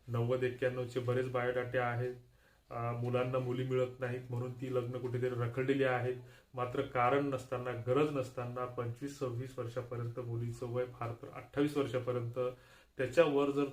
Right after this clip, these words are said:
वय सरकत असेल, तर जी काही चेहऱ्यावरचं ओझ असते, सौंदर्य असते, ते दिवसागणिक कमी होत असते,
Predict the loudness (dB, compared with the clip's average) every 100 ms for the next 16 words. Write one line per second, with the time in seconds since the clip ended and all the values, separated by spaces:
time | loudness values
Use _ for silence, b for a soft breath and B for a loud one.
0 | 0 2 2 0 -4 -2 -2 -2 -4 -6
1 | B B B B -2 -2 -2 -4 0 0
2 | 0 -6 -4 2 6 6 4 0 -4 0
3 | 0 0 -2 -6 -8 -4 -2 -2 0 0
4 | 0 -6 -8 -6 -6 -6 -6 -6 -6 -8
5 | -6 -4 -2 -2 -2 -4 -4